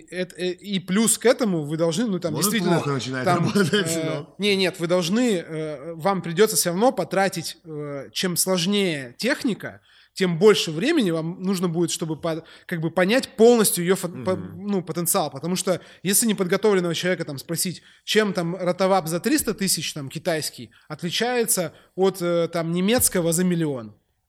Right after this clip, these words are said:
Speaker 1: ну, он скажет: «Ну, наверное, тут китайский,
Speaker 2: Ну, чем
Speaker 1: он же,
Speaker 2: да.
Speaker 1: типа,
Speaker 2: Китайцы
Speaker 1: китайский,
Speaker 2: же,
Speaker 1: а
Speaker 2: да.
Speaker 1: этот». А нифига. Только там профессионал, который проработал сколько-то там сотен, а может даже, даже тысяч часов на ротовапе,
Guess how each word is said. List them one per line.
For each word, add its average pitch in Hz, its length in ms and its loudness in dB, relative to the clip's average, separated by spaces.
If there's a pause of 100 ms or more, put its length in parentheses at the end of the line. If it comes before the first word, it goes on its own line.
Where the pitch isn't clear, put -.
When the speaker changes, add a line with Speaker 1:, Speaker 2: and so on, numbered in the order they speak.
(340)
Speaker 1:
ну, 302 240 6
он 208 180 6
скажет: 147 400 -2
«Ну, 247 220 -2
наверное, 202 400 2
тут 180 300 -6
китайский, 202 520 2
Speaker 2:
Ну, 175 60 4
чем 185 80 2
Speaker 1:
он 185 80 0
же, 170 220 2
Speaker 2:
да. 170 60 -6
Speaker 1:
типа, 180 260 -4
Speaker 2:
Китайцы 123 160 -10
Speaker 1:
китайский, 233 440 2
Speaker 2:
же, 147 40 -2
Speaker 1:
а 143 40 -6
Speaker 2:
да. 165 60 -2
Speaker 1:
этот». 220 280 -2 (320)
А 143 100 -8
нифига. 196 520 0 (440)
Только 220 360 4
там 160 160 -6
профессионал, 196 500 2
который 175 360 2
проработал 180 680 2
сколько-то 196 540 2
там 147 220 -10
сотен, 170 520 2
а 147 60 -10
может 170 280 -2
даже, 165 260 -2
даже 151 380 -6
тысяч 185 340 0 (100)
часов 247 560 0 (440)
на 170 100 -2
ротовапе, 180 540 2